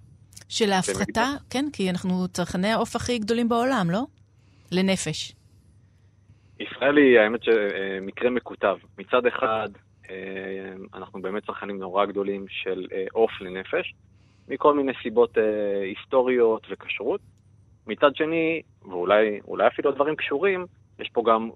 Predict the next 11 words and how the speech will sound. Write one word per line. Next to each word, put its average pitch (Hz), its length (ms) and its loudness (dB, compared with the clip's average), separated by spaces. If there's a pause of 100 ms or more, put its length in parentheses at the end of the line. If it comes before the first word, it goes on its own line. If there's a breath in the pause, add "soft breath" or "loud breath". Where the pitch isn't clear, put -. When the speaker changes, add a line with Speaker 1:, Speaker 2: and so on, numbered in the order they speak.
(140)
Speaker 2:
אוכלוסייה 117 680 2
גדולה 107 380 2
מאוד 160 380 -2
של 110 140 -2
אנשים 113 420 -6
שמחפשים 110 480 -8
להפחית 107 420 -4 (240)
את - 60 -10
התזונה 95 320 -10
שלהם 92 280 -4
מהחי, 170 440 -4